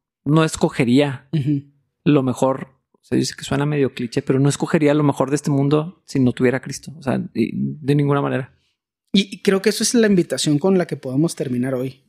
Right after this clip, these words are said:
Speaker 2: No importa cómo se ve tu vida, si Cristo la estuviera dirigiendo al cien por ciento, sería mejor. No lo sabes, tal vez porque no vives en libertad.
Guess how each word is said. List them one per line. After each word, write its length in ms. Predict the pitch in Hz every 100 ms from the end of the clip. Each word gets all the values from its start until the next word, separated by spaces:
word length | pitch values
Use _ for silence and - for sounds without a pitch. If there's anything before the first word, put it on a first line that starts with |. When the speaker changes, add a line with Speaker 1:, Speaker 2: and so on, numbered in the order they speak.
| -
Speaker 2:
No 280 | 156 170 202
importa 500 | 220 196 196 196 190
cómo 220 | 185 190
se 120 | 165
ve 120 | 151
tu 140 | 147 156
vida, 300 | 147 127 - _ _ _
si 220 | - - 143
Cristo 560 | 190 226 - 233 226
la 140 | 160 131
estuviera 600 | - 147 151 156 156 -
dirigiendo 720 | 143 139 123 160 143 117 - _
al 140 | 120
cien 240 | - 185 190
por 160 | 180
ciento, 340 | - 196 202 214
sería 300 | - 143 127
mejor. 300 | 120 - - _ _ _ _ _ _ _ _ -
No 160 | 143
lo 140 | 156 156
sabes, 720 | 196 185 143 - - - _ _ _ _ _ _ _ _ _
tal 140 | 147
vez 120 | 143 143
porque 300 | 165 143 127
no 100 | 123
vives 280 | 123 123
en 80 | -
libertad. 420 | 127 123 - 185